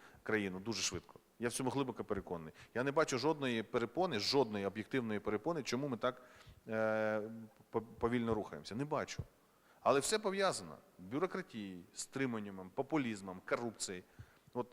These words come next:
я був головою парламенту, ми створили за минулий рік з колегами по парламенту все законодавче поле для боротьби з корупцією.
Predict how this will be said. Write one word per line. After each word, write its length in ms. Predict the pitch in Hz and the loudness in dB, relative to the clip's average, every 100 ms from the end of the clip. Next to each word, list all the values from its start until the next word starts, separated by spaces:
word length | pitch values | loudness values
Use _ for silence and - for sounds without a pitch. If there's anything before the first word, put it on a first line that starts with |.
| - | 2
я 160 | 143 | 2
був 160 | 147 143 | 4 2
головою 280 | 139 139 139 | 2 2 4
парламенту, 520 | 139 165 185 135 123 | 4 2 0 -2 -4
ми 80 | 135 | -4
створили 420 | - 127 143 120 | -2 0 0 0
за 320 | 107 110 104 - - _ _ _ _ _ _ _ - | 0 0 0 -6 -18 _ _ _ _ _ _ _ -6
минулий 360 | 110 120 120 117 | -2 0 2 2
рік 160 | 151 | 0
з 60 | - | 0
колегами 420 | 113 113 104 98 | 2 2 2 -6
по 120 | 98 | -6
парламенту 600 | 98 113 151 160 117 104 - - - _ | -6 -2 -2 -4 -8 -10 -10 -20 -20 _
все 580 | - - 143 165 175 139 | -2 2 4 6 6 2
законодавче 600 | 123 120 120 139 131 113 | -2 -2 0 0 0 -4
поле 280 | - 147 | -2 -2
для 120 | 113 110 | 0 -2
боротьби 340 | 107 107 123 | -2 -4 -6
з 60 | - | -4
корупцією. 540 | 107 92 - - 110 | -4 -4 -8 -12 -14